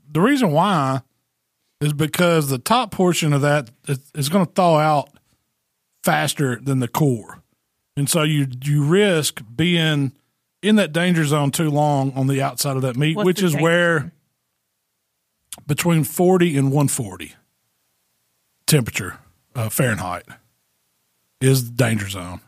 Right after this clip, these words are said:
Speaker 1: And so you gotta think, if that meat's been sitting out, it's probably seventy-ish degrees in your house. Outside's gonna thaw out first. I don't know if he, I still had it in the cryovac or it was just exposed to air. If exposed to air,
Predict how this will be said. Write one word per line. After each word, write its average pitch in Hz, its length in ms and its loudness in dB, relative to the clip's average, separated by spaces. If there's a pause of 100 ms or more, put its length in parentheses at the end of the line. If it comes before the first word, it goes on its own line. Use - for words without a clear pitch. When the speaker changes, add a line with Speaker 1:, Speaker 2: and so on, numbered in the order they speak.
Speaker 1:
And 123 140 -4
so 143 120 0
you 151 120 4
gotta 151 160 4
think, 156 320 0
if 113 60 -6
that 139 320 -6
meat's 170 240 2
been 165 180 -2
sitting 165 300 0
out, 170 200 4
it's 165 140 -4
probably 170 380 0
seventy-ish 156 640 2
degrees 147 460 0
in 139 80 0
your 131 140 -6
house. 113 560 -10 (540)
Outside's 156 500 0
gonna 156 180 0
thaw 165 240 2
out 160 180 0
first. 175 580 0 (760)
I 113 80 -6
don't 151 120 0
know 156 80 2
if 131 80 -2
he, 156 120 2 (540)
I - 80 -10
still - 240 0
had 156 180 4
it 131 100 -4
in 135 80 0
the 123 80 -2
cryovac 151 640 0
or 131 80 2
it 127 140 2
was 127 160 0
just 139 200 -2
exposed 147 680 2
to 117 100 -8
air. 160 200 2
If 120 60 -2
exposed 165 440 -2
to 110 100 -8
air, 135 300 0